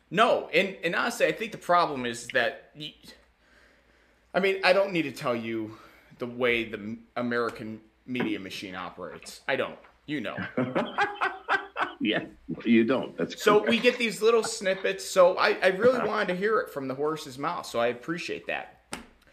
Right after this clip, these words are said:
Speaker 1: Going back,
Speaker 2: Yeah, and that's
Speaker 1: though.
Speaker 2: a, that's just a very condensed story,
Speaker 1: Yeah.
Speaker 2: but that's sort of the highlights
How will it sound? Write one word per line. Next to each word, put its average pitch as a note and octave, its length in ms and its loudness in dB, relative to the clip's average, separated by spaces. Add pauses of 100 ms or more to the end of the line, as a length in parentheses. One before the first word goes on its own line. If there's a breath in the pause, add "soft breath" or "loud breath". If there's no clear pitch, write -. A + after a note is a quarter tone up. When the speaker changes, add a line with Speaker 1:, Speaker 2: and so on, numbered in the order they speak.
(360 soft breath)
Speaker 1:
Going A#3+ 280 4
back, F3 160 6
Speaker 2:
Yeah, A#2 160 6
and C#3 100 4
that's E3 160 2
Speaker 1:
though. D#3 80 2
Speaker 2:
a, D3+ 60 4
that's D3+ 260 -2
just C#3+ 200 0
a C3+ 40 4
very B2+ 260 4
condensed A2 680 0 (120)
story, D2+ 480 -4
Speaker 1:
Yeah. - 60 -8
Speaker 2:
but G2+ 100 -4
that's A2+ 160 -2
sort G#2+ 200 0
of G2 40 2
the - 80 0
highlights D#2 600 -2